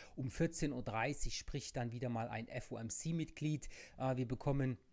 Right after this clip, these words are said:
den Einkaufsmanager-Index für die Dienstleistung auch aus den U S A hier um fünfzehn Uhr fünfundvierzig und um sechzehn Uhr gibt's weitere Informationen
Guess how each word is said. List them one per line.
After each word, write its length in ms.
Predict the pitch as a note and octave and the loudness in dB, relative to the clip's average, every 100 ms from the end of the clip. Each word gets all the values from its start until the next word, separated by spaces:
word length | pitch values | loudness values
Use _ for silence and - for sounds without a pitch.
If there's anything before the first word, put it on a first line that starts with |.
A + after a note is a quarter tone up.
| - | 0
den 160 | B2 | 0
Einkaufsmanager-Index 1400 | - A#2+ C#3+ C3 A#2 - B2 B2+ A#2+ - A#2+ B2 A#2 - | 0 -2 2 2 2 0 -2 -2 -4 -6 -2 -2 -4 -4
für 140 | B2 | -4
die 120 | A2+ | -2
Dienstleistung 760 | A2 D#3+ F3 - C3+ C3 C#3 C3 | -2 -2 -2 -2 -2 -2 -2 -2
auch 280 | - C#3+ - | 0 -2 -2
aus 260 | B2+ A#2 | -6 -4
den 200 | C3 A#2+ | -2 -2
U 140 | B2+ A#2+ | -2 -4
S 160 | - | -4
A 140 | A2 A#2+ | -4 -2
hier 260 | A#2 B2 | 0 0
um 120 | A#2+ | -2
fünfzehn 440 | A#2 C#3 C3+ - B2 | -2 -2 -2 -4 -4
Uhr 100 | A2+ | -4
fünfundvierzig 800 | B2 A#2 G#2 C3+ C3 - B2+ - - - | -2 -2 0 -2 -2 -2 -2 -4 -14 -2
und 120 | C3+ | 0
um 60 | B2 | 2
sechzehn 440 | G#2+ B2+ - C3 | 0 0 -2 -2
Uhr 120 | A#2+ A2+ | -4 -2
gibt's 300 | B2+ - - | -4 -4 0
weitere 380 | A2+ B2+ B2+ | 2 2 -2
Informationen 920 | B2+ C3 C3+ B2+ A#2 - B2 C3 B2+ | -2 -4 -2 -2 -2 0 2 4 2